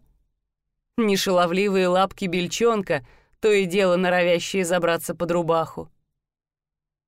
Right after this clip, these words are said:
Не мешал никто, потому что никого и не было. Проворочившись до полуночи,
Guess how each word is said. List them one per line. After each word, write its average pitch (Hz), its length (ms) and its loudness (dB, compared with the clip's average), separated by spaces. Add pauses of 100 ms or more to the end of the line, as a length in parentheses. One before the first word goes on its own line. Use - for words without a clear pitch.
(600)
Не 214 180 2
мешал 339 400 0
никто, 240 560 -2 (1120)
потому 294 320 0
что - 160 -4
никого 285 460 2
и 285 120 2
не 285 280 2
было. 143 320 -4 (2000)
Проворочившись 240 840 0
до 196 140 0
полуночи, 277 800 -2